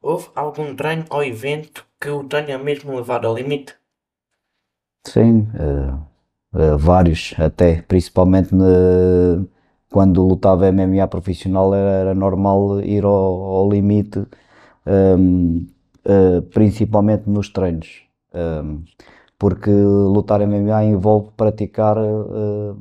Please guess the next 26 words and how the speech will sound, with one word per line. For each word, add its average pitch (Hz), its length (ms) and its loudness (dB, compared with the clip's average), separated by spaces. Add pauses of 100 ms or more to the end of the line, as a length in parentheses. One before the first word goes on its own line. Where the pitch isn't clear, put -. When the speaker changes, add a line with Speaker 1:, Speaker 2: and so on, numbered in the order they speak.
(440)
Speaker 2:
muitas 104 300 0
áreas 104 260 2
da 110 80 -2
luta, 104 400 -4 (160)
ou 87 140 -12
seja, 85 280 -6
tinha 92 240 -4
que 90 120 -8
se - 60 -20
dividir 92 520 0
isto 90 480 -2
entre 85 420 -2 (380)
treinos 95 300 0
de 87 100 -6
grapplings, 117 720 0 (120)
treinos 98 260 0
de - 60 -18
striking, 113 560 -2
treinos 95 440 -2
de, 87 520 0
de 90 400 0
luta, 87 640 -2 (400)
ahm, 85 800 0
eh, 62 540 -10 (100)
mais 98 300 0
especificamente 95 1120 -2